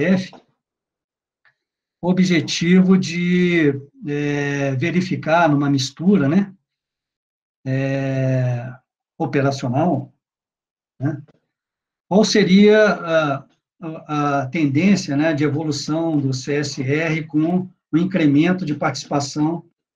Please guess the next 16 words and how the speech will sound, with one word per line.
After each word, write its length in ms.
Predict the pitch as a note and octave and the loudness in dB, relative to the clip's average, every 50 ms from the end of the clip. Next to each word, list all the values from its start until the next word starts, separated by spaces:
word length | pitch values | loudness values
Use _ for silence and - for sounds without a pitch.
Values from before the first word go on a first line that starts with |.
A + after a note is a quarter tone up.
| _ _ _ _ _ - | _ _ _ _ _ -6
de 80 | D3+ | -6
coque 320 | D3 - D#3+ D#3 D3 - D3+ | -4 -2 -2 -2 2 2 4
verde 240 | D3 D3+ D3 C#3+ D3+ | 6 6 6 4 2
de 80 | D#3+ | 0
petróleo 680 | F#3 - G#3+ G3+ - D#3+ D#3+ E3+ F#3+ G3+ A3 A3+ A3+ - _ _ _ _ _ _ _ - - - - - - - - - _ _ _ _ _ _ _ _ _ _ _ _ _ _ _ _ _ _ _ _ _ _ _ _ _ _ _ - | 0 0 0 2 2 0 2 4 4 4 4 4 0 0 _ _ _ _ _ _ _ -12 -10 -10 -10 -10 -12 -16 -18 -20 _ _ _ _ _ _ _ _ _ _ _ _ _ _ _ _ _ _ _ _ _ _ _ _ _ _ _ 2
e, 100 | E3 F3 | 4 6
ao 80 | F#3 | 6
mesmo 300 | F3+ F#3 F#3+ F#3 F3+ - | 8 6 6 6 4 2
tempo, 300 | - E3 E3+ F3 F#3 F#3 | 2 2 4 4 4 6
incrementando 760 | F#3+ F#3 F3+ - F#3 F#3+ F#3 F#3 E3 D3+ - - E3 E3+ F3+ F3+ | 6 4 4 4 4 6 6 6 4 2 0 0 0 2 2 2
a 40 | F3+ | 2
participação 1000 | F#3+ E3+ D3+ - - - _ E3 D3 C3 - - - D3+ D3+ D#3+ E3+ F#3 F#3+ F#3 | 0 -4 -4 -6 -10 -6 _ -4 -2 -2 -4 -4 -2 0 0 2 2 4 2 2
de 100 | - E3 | 0 -2
carvão 420 | - - F#3 D3 C#3+ C3 D3 D#3+ E3 | -4 -4 -4 -2 -2 -2 -2 -4 -4
de 100 | F3+ D#3 | -4 -2
baixa 300 | C#3+ D#3+ D#3+ D#3 - | -2 -2 -2 -2 -4